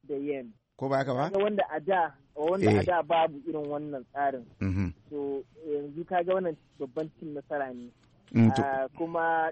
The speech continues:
Speaker 1: cin nasara ne kasancewa yanda naira ta durƙushe idan aka gwada ta da, da dalar Amerika.
Speaker 2: Mm.
Speaker 1: So, wannan ya faru ne saboda yawan buƙatan kuɗaɗen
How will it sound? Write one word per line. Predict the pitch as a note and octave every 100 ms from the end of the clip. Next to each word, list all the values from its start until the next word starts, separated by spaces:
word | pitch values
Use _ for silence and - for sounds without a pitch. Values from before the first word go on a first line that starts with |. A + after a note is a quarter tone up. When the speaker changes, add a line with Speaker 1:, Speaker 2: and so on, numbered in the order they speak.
| - F#3+
Speaker 1:
cin | E3+
nasara | E3 F3 D#3+
ne | D#3+
kasancewa | D3 F3 E3+ D3+ - E3 D#3
yanda | D#3 E3 D#3 D3
naira | D#3+ E3 E3 D3+ D3+ D3 _ _ _ _
ta | D#3+
durƙushe | D3 E3+ E3+ D3 - D#3 D3+
idan | D3 D3
aka | D#3+ D3
gwada | C#3 D#3 D3+ C#3
ta | D#3
da, | C#3+ C3+ -
da | C3+ C3
dalar | D#3 D3+ -
Amerika. | B2+ C3+ D3 D3 - A#2 -
Speaker 2:
Mm. | G2+ G2+ F#2 F#2+ _ - _
Speaker 1:
So, | D3 D3+
wannan | F3 F#3 E3 D#3
ya | D#3+ E3 D#3+ D3+ D3+
faru | C#3
ne | D#3 D3 -
saboda | D#3+ D3+ D3
yawan | D3+ E3 D3+ C3+
buƙatan | B2 - D#3 E3 - D#3+ C3+ B2 _ _
kuɗaɗen | - D3 C#3 D3 C#3+